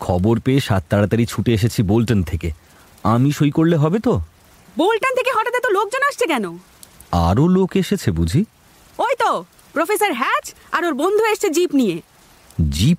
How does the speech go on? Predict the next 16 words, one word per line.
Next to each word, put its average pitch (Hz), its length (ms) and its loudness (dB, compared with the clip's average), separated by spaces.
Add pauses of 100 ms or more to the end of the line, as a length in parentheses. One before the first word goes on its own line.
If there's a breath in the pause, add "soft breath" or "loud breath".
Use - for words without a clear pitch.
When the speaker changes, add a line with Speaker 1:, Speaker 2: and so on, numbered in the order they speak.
(100)
Speaker 1:
নিয়ে? 104 280 2 (400)
Speaker 2:
হ্যাঁ, 381 400 -2
কি 359 120 -2
সব 392 140 0
রিসার্চের 392 440 0
ব্যাপার। 202 320 -4 (880)
তো 240 80 -6
মুখ 277 200 0
দেখে 370 180 -2
তো 370 100 0
মনে 349 200 2
হচ্ছে 392 180 -2
দুজনের 359 320 0
পেটে 381 200 -2
কিছুই 370 300 0
পড়েনি। 311 560 -2